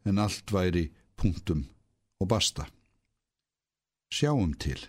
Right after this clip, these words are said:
segir frænka, „þetta hefur þó farið betur en á horfðist.“ „Historian er ekki búin,“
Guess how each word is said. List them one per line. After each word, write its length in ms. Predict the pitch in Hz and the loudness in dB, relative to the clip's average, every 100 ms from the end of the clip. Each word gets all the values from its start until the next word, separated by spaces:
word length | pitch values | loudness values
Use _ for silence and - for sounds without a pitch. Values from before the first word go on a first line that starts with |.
| - | -18
segir 300 | - 90 80 | -8 -4 -2
frænka, 420 | 76 80 67 - - _ _ _ - | -2 -4 -4 -8 -10 _ _ _ -2
„þetta 280 | 101 - 104 | 0 2 2
hefur 160 | 87 | 2
þó 120 | 90 | 0
farið 320 | 85 98 90 78 | 2 2 2 2
betur 480 | 104 107 - 82 - - _ | 2 2 -2 -4 -8 -20 _
en 100 | 92 | 0
á 80 | 90 87 | 2 2
horfðist.“ 540 | 120 139 143 - - _ _ _ _ _ _ _ _ - | 0 -2 -4 -6 -8 _ _ _ _ _ _ _ _ 0
„Historian 580 | 90 - 98 104 107 104 | 0 2 2 4 4 4
er 120 | 101 | 2
ekki 180 | 87 95 | 2 2
búin,“ 560 | 113 123 85 69 65 | 2 2 2 0 -4